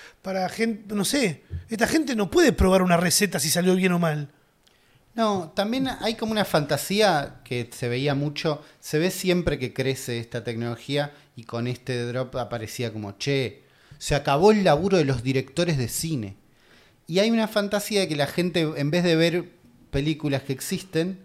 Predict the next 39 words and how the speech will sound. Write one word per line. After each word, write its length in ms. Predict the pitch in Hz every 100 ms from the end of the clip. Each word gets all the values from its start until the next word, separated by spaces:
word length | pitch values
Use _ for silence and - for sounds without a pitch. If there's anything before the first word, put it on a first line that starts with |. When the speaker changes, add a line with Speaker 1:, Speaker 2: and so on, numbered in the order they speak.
| - - -
Speaker 2:
va 80 | 139
a 20 |
hacer 300 | 143 - 156
sus 140 | 147 -
propias 320 | 123 123 117
películas. 440 | 113 104 101 101
Entonces 240 | 107 139 131
voy 140 | 139
a 40 |
decir, 240 | 131 131 117 - -
"Uy, 320 | 160 143 - -
quiero 260 | 214 208
ver 220 | 196 233 226 - -
una 260 | 220 214
de 60 | 170
Will 240 | 165 175
Smith 300 | 147 190 226
que 140 | - 196
Speaker 1:
No. 100 | 190
Speaker 2:
coma 180 | 196
fideos 560 | 165 143 147 196 208 -
y 100 | 135
charle 260 | - 151 156
con 160 | 139
Adam 220 | 151 143 131
Sandler 400 | 170 185 165 139
mientras 340 | 131 127 -
anda 160 | 151 139
en 100 | 123
skate". 380 | - 104 98 - - _ _ - -
Y 120 | 156
eso 180 | 170 190
va 80 | 165
a 20 |
ser 160 | - 151
una 200 | 143 -
película 400 | 139 151 160 139
que 60 |
yo 160 | 117